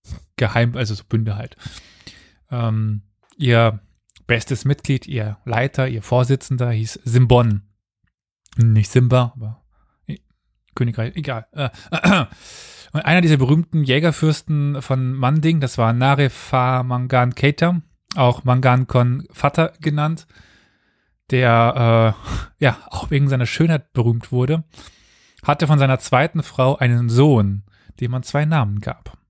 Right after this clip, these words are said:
Magan oder Mach-, Machan, ich bin mir nicht so ganz sicher, was die Aussprache dort, äh, angeht. Und Mare Jatta. Jatta heißt noch heute in der Sprache der Mandike Löwe.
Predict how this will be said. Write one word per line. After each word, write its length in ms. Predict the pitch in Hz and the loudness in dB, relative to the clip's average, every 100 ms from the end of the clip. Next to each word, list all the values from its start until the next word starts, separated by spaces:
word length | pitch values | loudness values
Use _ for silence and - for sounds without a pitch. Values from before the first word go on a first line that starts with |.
| _ _ _ _ _ - _ _ _ _ _ _ _ | _ _ _ _ _ -20 _ _ _ _ _ _ _
Magan 500 | 123 120 123 123 165 | 0 2 4 4 4
oder 160 | 131 107 120 - | 2 0 -4 0
Mach-, 320 | 123 - - | 0 0 -4
Machan, 560 | 135 - - 131 165 147 | -4 -2 -2 0 0 -2
ich 100 | - | -2
bin 120 | 139 | 0
mir 80 | 131 | 2
nicht 120 | 120 | 2
so 80 | 123 | 2
ganz 220 | 113 - | 0 2
sicher, 400 | 131 120 120 - - | 0 2 0 -6 -6
was 340 | 131 - - | -4 -2 -4
die 100 | - | -2
Aussprache 520 | 139 - - 127 - | 0 0 0 -2 -2
dort, 360 | - 127 - - _ _ _ _ - | -4 -6 -6 -16 _ _ _ _ 0
äh, 60 | 127 | 2
angeht. 540 | 131 135 135 175 - _ _ _ _ _ _ _ _ _ - - | 4 2 4 2 0 _ _ _ _ _ _ _ _ _ -14 0
Und 220 | 135 120 | 2 4
Mare 340 | 135 143 139 - | 4 4 2 0
Jatta. 360 | 123 - 101 - _ _ _ _ _ _ _ _ _ _ _ - | -2 -2 -16 -18 _ _ _ _ _ _ _ _ _ _ _ -2
Jatta 460 | 143 - 180 165 - _ - | -2 0 0 -2 -8 _ -8
heißt 280 | 135 120 - | -4 -4 -2
noch 120 | 120 | -2
heute 300 | 113 151 156 | 2 2 2
in 80 | 147 | -4
der 80 | 127 | -4
Sprache 320 | - 135 131 | 0 0 0
der 120 | 131 | 0
Mandike 420 | 120 117 123 - 110 | -2 -2 -4 -4 -2
Löwe. 640 | 110 131 139 113 101 | 4 6 6 2 -2